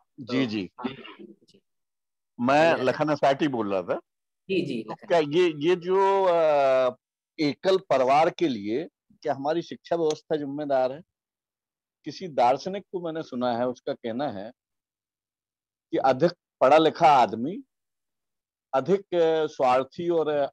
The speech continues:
Speaker 1: आत्म केंद्रित हो जाता है।
Speaker 2: जी। भाई देखिए, <clears throat> तो वही है, वो पढ़ा लिखा ही है, शिक्षित नहीं है, है ना।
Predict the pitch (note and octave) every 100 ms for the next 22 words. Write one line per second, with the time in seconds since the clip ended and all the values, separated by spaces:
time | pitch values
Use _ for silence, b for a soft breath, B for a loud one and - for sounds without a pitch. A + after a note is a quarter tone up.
0 | B2 B2 - A#2+ A#2+ A2+ A#2 - F#2 F2
1 | D#2+ E2+ D#2 _ _ _ _ _ _ _
2 | _ _ _ _ _ _ _ - _ _
3 | _ _ - A2+ _ _ _ _ _ _
4 | _ _ _ _ _ _ _ F3+ G3+ G3+
5 | G3+ G#3+ C#3+ - _ _ _ _ - E3
6 | E3+ _ _ _ - F#3 G3 G#3 C3 A2
7 | F#3+ F#3+ F3 G3 G#3+ G#3 G#3+ G3+ G#3 G3+
8 | F3+ F#3 G#3+ - - F#3+ F#3 A3 G3 E3+
9 | F3 E3 - - _ - G#3 A3+